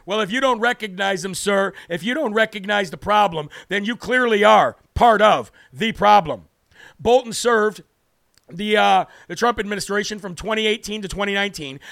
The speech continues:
and was, pr-, and by the way, was fired by President Trump for being a loser and was previously the target of an Iranian assassination plot, or so we think. It's probably just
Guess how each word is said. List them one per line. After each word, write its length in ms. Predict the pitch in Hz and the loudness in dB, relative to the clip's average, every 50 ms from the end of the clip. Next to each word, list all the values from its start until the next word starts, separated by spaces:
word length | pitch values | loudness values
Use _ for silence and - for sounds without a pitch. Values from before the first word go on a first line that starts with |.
| - - | -14 -8
and 160 | 180 190 202 | -6 -6 -6
was, 120 | 202 - | -6 -8
pr-, 120 | - - - - | -10 -14 -12 -8
and 180 | 220 226 208 156 | -8 -6 -2 2
by 160 | 226 233 240 | 2 2 2
the 80 | 226 | 2
way, 160 | 226 233 226 214 | 0 0 0 0
was 160 | 202 - - | -2 -4 -2
fired 380 | - 226 220 220 214 208 185 | 0 2 2 4 2 0 0
by 100 | 190 185 | -2 -4
President 400 | 180 - 196 196 170 185 180 156 | -2 -2 -4 -4 -4 -6 -10 -6
Trump 220 | - 208 208 190 - | -4 -4 -4 -4 -6
for 80 | 175 | -10
being 280 | 143 208 240 247 226 202 | -8 -6 -6 -4 -4 -4
a 80 | 170 165 | -4 -2
loser 460 | 147 143 139 123 123 143 175 180 - _ _ _ - - - - - | -4 -4 -4 -6 -8 -8 -8 -10 -12 _ _ _ -20 -20 -18 -14 -6
and 160 | - 220 220 | -6 -4 -2
was 120 | 226 - | -4 -6
previously 520 | - - 226 262 262 247 247 220 - 220 226 | -4 -4 -4 -4 -2 -2 -4 -4 -4 -4 -6
the 80 | 202 | -6
target 500 | - - 202 214 220 220 190 165 165 - _ - - - | -4 0 2 4 4 4 2 -2 -4 -4 _ -18 -20 -10
of 120 | - 180 196 | -8 -6 -4
an 60 | 214 | -4
Iranian 480 | 208 196 208 226 247 254 254 254 254 233 | -4 -2 -2 -2 -2 -4 -4 -4 -4 -4
assassination 720 | 185 - - 233 233 208 - 208 220 233 233 - 202 185 | -4 0 2 2 2 2 0 -2 -6 -6 -6 -6 -10 -12
plot, 300 | - 175 196 175 165 190 | -6 -2 2 2 2 2
or 140 | - 240 233 | 2 0 0
so 240 | - - 254 247 233 | 0 -2 -2 -2 0
we 160 | 214 214 196 | -2 -4 -8
think. 280 | - - 233 214 190 - | -4 -4 -4 -4 -4 -6
It's 120 | 185 - | -10 -10
probably 420 | - - 226 226 214 208 196 208 190 | -4 -2 -2 -2 -2 -4 -4 -6 -4
just 300 | 156 220 208 - - | -4 -6 -6 -6 -10